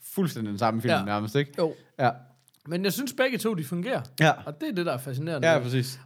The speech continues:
Speaker 2: Og så, og så er det fedt, at i stedet for, at jeg sidder farvet af, "Ej, den er lavet af en dansker, og
Speaker 1: Ja.
Speaker 2: den skal være god," og sådan
Speaker 1: Ja.
Speaker 2: noget,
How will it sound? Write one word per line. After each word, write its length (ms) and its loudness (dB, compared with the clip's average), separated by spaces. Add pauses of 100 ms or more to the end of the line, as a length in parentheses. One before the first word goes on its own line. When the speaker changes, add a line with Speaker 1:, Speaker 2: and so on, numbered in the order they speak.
Speaker 2:
Og 100 0
så, 160 2
og 120 -2
så 100 -2
er 40 2
det 80 0
fedt, 320 -2
at 160 -6
i 40 -8
stedet 280 2
for, 120 -2
at 80 -4
jeg 120 0
sidder 320 0
farvet 400 2
af, 180 0
"Ej, 320 4
den 160 -4
er 60 -2
lavet 200 4
af 40 0
en 100 -4
dansker, 400 -2
og 400 -2
Speaker 1:
Ja. 120 6 (140)
Speaker 2:
den 140 -2
skal 220 0
være 100 0
god," 220 -2
og 80 -4
sådan 120 2
Speaker 1:
Ja. 40 8
Speaker 2:
noget, 120 2